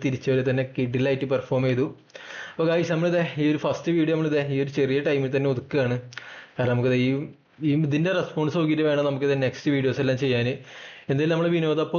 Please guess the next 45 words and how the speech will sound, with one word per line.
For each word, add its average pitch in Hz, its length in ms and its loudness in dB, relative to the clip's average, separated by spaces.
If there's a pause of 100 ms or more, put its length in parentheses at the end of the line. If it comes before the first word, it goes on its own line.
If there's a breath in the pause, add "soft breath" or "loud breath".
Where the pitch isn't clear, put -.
കണ്ടിന്യൂ 147 320 0
ചെയ്യല്ലേ 127 280 2
ഗൈസ്? 127 300 -2
നിങ്ങൾ 120 160 0
എന്തെങ്കിലും 123 260 0
കമന്റ് 123 340 0
ചെയ്യുക. 127 200 2
അതുപോലെ 120 260 -2
തന്നെ 123 180 0
വിനോദ് 117 260 2
അപ്പുവിൻ്റെ 123 280 0 (320)
നമ്മൾ 123 200 2
എന്തെങ്കിലും 123 300 2
ഇമ്പ്രൂവ് 131 300 2
ചെയ്യാണ്ടെങ്കിലും 135 640 2
ഗെയിമിൽ 127 380 2
എന്തെങ്കിലും 127 320 2
ഇമ്പ്രൂവ് 131 280 2
ചെയ്യേണ്ടെങ്കിലും 131 560 0 (540 loud breath)
നിങ്ങൾ 120 220 0
കമന്റ് 120 340 0
ചെയ്യുക. 123 360 -2 (540 loud breath)
അപ്പോൾ 131 180 0
ഓക്കെ 147 220 0
ഗൈസ്, 131 200 0 (140)
ബൈ. 131 80 4 (120)
നമുക്ക് 123 220 -2
ദേ 131 140 4
നെക്സ്റ്റ് 123 260 -2
വീഡിയോയിൽ 139 280 2
കാണാം. 135 180 2
അതിന് 143 160 -2
മുന്നേ 156 220 0
ദേ 151 60 0 (540 loud breath)
നമ്മുടെ 143 240 -2
സെലക്ഷൻ 123 360 0
സ്റ്റാറ്റസ് 131 320 -2
ഒന്നുകൂടി 143 300 0
ഒന്ന് 160 160 -2
പോയി 147 220 2
നോക്കാം. 143 340 0 (140)
നമ്മൾ 123 160 -2 (160)
ആദ്യം 135 220 0
ഫുൾ 143 240 0
ഇങ്ങനെയായിരുന്നു, 139 420 2